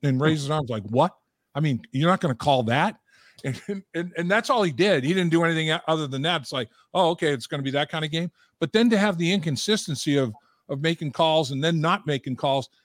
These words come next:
that's the only thing that bothers me. I mean, officials are human. There, there's, there's gonna be error, but the inconsistency is the thing that must drive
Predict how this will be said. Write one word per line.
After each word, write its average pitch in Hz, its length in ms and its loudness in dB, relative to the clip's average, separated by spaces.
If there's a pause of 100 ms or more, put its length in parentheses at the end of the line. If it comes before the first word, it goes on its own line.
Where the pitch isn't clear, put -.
that's - 180 0
the 214 120 -2
only 160 160 2
thing 147 180 -2
that 127 80 -2
bothers 120 340 0
me. 156 160 0
I 139 60 2
mean, 131 260 -2 (100)
officials 127 440 -4
are 127 40 -2
human. 143 380 0
There, 127 300 -2
there's, 135 160 -4
there's 127 200 -6
gonna 156 160 -2
be 135 240 -4
error, 135 360 4 (480)
but 135 140 -4
the 151 140 0
inconsistency 170 800 -4
is 120 120 -4
the 117 80 -10
thing 147 220 -4
that 131 80 -4
must 135 200 -2
drive 135 380 2